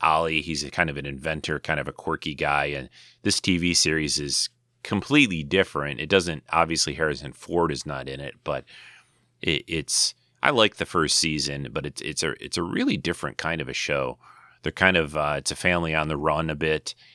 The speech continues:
Um, but I, I, I, I don't know. I find it kind of wa-, cool to watch. I, I like it. So,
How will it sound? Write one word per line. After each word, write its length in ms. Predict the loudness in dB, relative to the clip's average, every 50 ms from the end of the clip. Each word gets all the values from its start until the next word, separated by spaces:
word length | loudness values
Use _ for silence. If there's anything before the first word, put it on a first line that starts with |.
| -20 -14 _ -4 -2
Um, 560 | -2 0 0 -2 -4 -6 -8 -8 -10 -12 -12 -16 _ _ _ _ _ _ _
but 160 | 0 2 2
I, 180 | 2 0 -2 -2 -6 _
I, 120 | -10 -10 -10 -10 _ -4
I, 140 | -4 -4 0 2
I 80 | 4 4
don't 100 | 4 4
know. 80 | 2
I 120 | 0 0 4
find 200 | 6 6 6 4
it 40 |
kind 240 | 2 -2 -4 -4 -4
of 280 | -4 -8 -10 -14 -20 -20 _
wa-, 260 | -8 -6 -6 -6 -6 _ _ _
cool 280 | -2 0 2 2 2 2
to 60 | -2
watch. 460 | -2 -2 -2 0 0 -2 -2 -4 -4
I, 100 | -4 -4 -4
I 80 | -6
like 280 | -8 -6 -8 -10 -10 -10
it. 200 | -10 -10 -6 -6
So, 340 | -4 -2 -2 -4 -4 -6